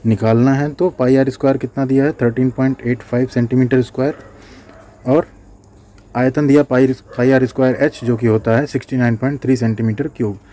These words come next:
तो अगर इन दोनों को हम divide करेंगे तो क्या होगा? पाई आर स्क्वायर से पाई आर स्क्वायर कट जाएगा, H is equal to कितना हो जाएगा? sixty nine point three upon thirteen point eight five। तो आपका right answer आ रहा है H is equal to five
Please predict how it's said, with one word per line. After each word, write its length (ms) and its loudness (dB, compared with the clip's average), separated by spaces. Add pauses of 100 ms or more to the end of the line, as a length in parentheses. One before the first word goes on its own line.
(300)
तो 80 -4
अगर 140 4
इन 120 0
दोनों 220 2
को 60 -6
हम 140 -2
divide 300 2
करेंगे 300 0
तो 100 -8
क्या 120 0
होगा? 300 -2 (240)
पाई 160 2
आर 140 2
स्क्वायर 240 -2
से 80 -10
पाई 180 -2
आर 80 0
स्क्वायर 240 -4
कट 160 -4
जाएगा, 340 0
H 180 -2
is 60 -6
equal 240 -4
to 80 -10
कितना 220 -6
हो 60 -2
जाएगा? 260 -2
sixty 280 -4
nine 180 -2
point 240 -2
three 140 -2
upon 320 -8
thirteen 260 -2
point 360 -6 (100)
eight 140 -4
five। 280 -14 (480)
तो 60 -4
आपका 180 0
right 240 2
answer 240 -6
आ 80 -4
रहा 100 -6
है 140 -4
H 120 -8
is 80 -6
equal 220 -4
to 60 -2
five 220 -2